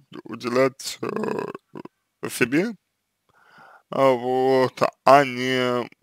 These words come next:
м, партнёру, как, как правило. Вот. То есть ни в ко-,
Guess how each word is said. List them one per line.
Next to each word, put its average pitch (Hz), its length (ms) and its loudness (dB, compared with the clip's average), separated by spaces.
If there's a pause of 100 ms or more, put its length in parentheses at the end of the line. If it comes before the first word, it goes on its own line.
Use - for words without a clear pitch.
(120)
м, 78 600 -16 (280)
партнёру, 135 460 0 (680)
как, - 180 -8 (200)
как 117 260 0 (220)
правило. 120 360 -2 (1200)
Вот. - 260 -14 (420)
То 107 80 -6
есть - 160 -10
ни 110 60 -12
в 104 40 -14
ко-, - 160 -20